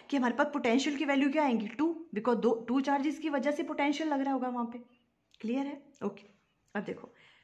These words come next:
अब वी वन की वैल्यू मीन्स इस वाली जगह पे, यहाँ पे इसकी वजह से जो पोटेंशियल लग रहा है, उसको कैसे निकालोगे? वन upon four pi epsilon naught क्यू वन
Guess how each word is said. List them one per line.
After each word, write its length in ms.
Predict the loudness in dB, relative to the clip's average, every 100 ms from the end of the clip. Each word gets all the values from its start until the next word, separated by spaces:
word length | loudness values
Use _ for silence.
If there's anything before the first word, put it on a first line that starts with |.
| _ _ _ _ 0
अब 140 | 0 4
वी 160 | 6
वन 180 | 6 4
की 100 | 2
वैल्यू 280 | 0 2 4
मीन्स 360 | 6 6 2 -4 -18 _ _ -4
इस 200 | -2 2
वाली 180 | 2 4
जगह 260 | 2 2
पे, 140 | 0 -2
यहाँ 240 | -2 -2 -2
पे 60 | -4 -4
इसकी 240 | -2 2
वजह 220 | 2 4
से 120 | 2
जो 100 | 0
पोटेंशियल 480 | -2 0 0 0 0
लग 120 | 0
रहा 100 | -2
है, 60 | -10
उसको 220 | -12 -6
कैसे 220 | -4 -2
निकालोगे? 440 | -2 -2 -2 -4 -10 -16 _ -2
वन 220 | 0 0
upon 440 | -4 -6 -6 -6 -8 -12 _ _ _ -10
four 240 | -4 -4 -2
pi 120 | -4 -4 -4
epsilon 460 | -12 -8 -6 -2
naught 260 | -2 -2 -6 -20 _ _ _ _ _ _ -4
क्यू 200 | 2 4
वन 220 | 4 0